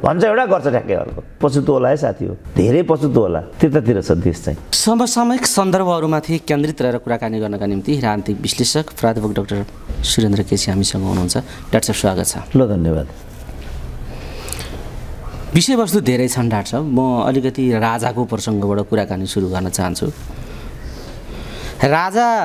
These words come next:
Speaker 2: अहिले मुसहर बस्तीदेखि गुम्बासम्म सर्वसाधारणदेखि आदिवासी जनजातिसम्म सबैसँग, सबै तहका, सबै खालका मानिसहरूसँग भेटघाट र कार्यक्रममा व्यस्त भएको देखिन्छ।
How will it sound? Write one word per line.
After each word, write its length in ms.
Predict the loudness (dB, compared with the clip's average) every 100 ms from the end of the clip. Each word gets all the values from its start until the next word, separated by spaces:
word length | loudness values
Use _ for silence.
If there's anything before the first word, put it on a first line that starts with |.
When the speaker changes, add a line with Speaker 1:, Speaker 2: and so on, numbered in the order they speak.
| 0
Speaker 2:
अहिले 460 | 2 2 4 4
मुसहर 540 | 4 4 2 2 0 0
बस्तीदेखि 1000 | -2 -2 -2 -2 -2 0 0 0 -2 -6 -14 -8 0
गुम्बासम्म 800 | 4 4 4 2 2 2 0 -4 -10 -16 -14 -14 -12 -12 -10 -8 -6 -6 -8 -6 -4
सर्वसाधारणदेखि 1200 | 0 2 2 2 2 2 2 2 2 2 2 4
आदिवासी 520 | 2 2 2 0 0
जनजातिसम्म 920 | 0 2 0 -2 -4 -2 0 0 0
सबैसँग, 600 | 2 2 2 0 0 0
सबै 280 | 2 2 2
तहका, 420 | 2 0 2 -2
सबै 280 | 0 2 2
खालका 420 | 2 0 -2 -6 -8 -18 -20 -18 -18 -18 -2 2
मानिसहरूसँग 680 | 4 2 2 2 2 2 2
भेटघाट 440 | 0 0 0 0 0
र 380 | 0 2 -2 -4 -14 -18 -16 -10 0
कार्यक्रममा 500 | 0 2 2 2 2
व्यस्त 300 | 2 2 0
भएको 340 | 0 0 -2
देखिन्छ। 380 | -2 0 0 -2